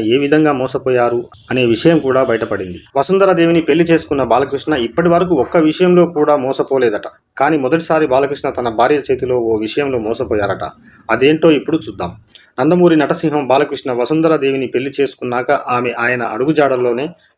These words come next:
నడవడమే కాకుండా ఇంటిని ఎంతో చక్కగా తీర్చిదిద్దేది. భర్తకు తగ్గ భార్యగా పేరు తెచ్చుకున్న వసుంధరాదేవి నందమూరికి పర్ఫెక్ట్ కోడలిగా అందరితో ప్రశంసలు అందుకుంది. అయితే అలాంటి బాలకృష్ణకు సినిమాల్లో, రాజకీయాల్లో ప్రతి విషయంలో వసుంధరాదేవి అదృష్టంగా మారిపోయింది.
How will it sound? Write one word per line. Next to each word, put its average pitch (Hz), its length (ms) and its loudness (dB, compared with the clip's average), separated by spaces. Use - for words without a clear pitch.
నడవడమే 147 400 2
కాకుండా 135 480 0
ఇంటిని 156 340 0
ఎంతో 139 320 0
చక్కగా 139 420 -2
తీర్చిదిద్దేది. 113 640 -4
భర్తకు 131 320 2
తగ్గ 156 240 2
భార్యగా 143 380 4
పేరు 135 260 -2
తెచ్చుకున్న 123 380 -6
వసుంధరాదేవి 135 720 0
నందమూరికి 160 680 0
పర్ఫెక్ట్ 160 500 -2
కోడలిగా 151 400 4
అందరితో 165 440 0
ప్రశంసలు 156 540 0
అందుకుంది. 135 440 -2
అయితే 151 260 2
అలాంటి 165 380 2
బాలకృష్ణకు 156 640 0
సినిమాల్లో, 156 480 0
రాజకీయాల్లో 139 580 0
ప్రతి 127 280 -4
విషయంలో 147 440 0
వసుంధరాదేవి 127 640 0
అదృష్టంగా 131 540 -2
మారిపోయింది. 107 540 -4